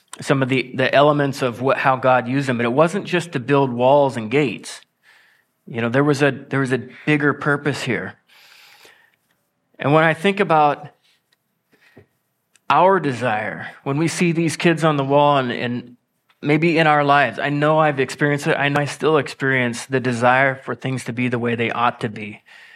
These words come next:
I see this in my own kids, my students, my marriage. I want more. I want, I want more. I've lost a lot of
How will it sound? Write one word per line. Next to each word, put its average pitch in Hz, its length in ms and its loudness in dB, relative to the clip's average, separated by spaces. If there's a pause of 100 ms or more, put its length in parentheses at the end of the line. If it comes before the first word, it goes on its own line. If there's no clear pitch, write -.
(340)
I - 80 -4
see 135 240 0
this 127 320 0
in 123 100 -2
my 113 400 -4 (340)
own 131 280 -2
kids, 131 340 -2
my 120 140 -2
students, 131 520 -2
my 120 140 0
marriage. 123 480 0
I 107 120 -2
want 135 300 -2
more. 123 600 -2 (1300)
I 120 160 -4
want, 143 420 0 (220)
I 131 40 -4
want 143 180 -2
more. 131 380 0 (2250)
I've 131 220 -2
lost 139 360 2
a 147 40 -2
lot 131 240 2
of 117 260 -10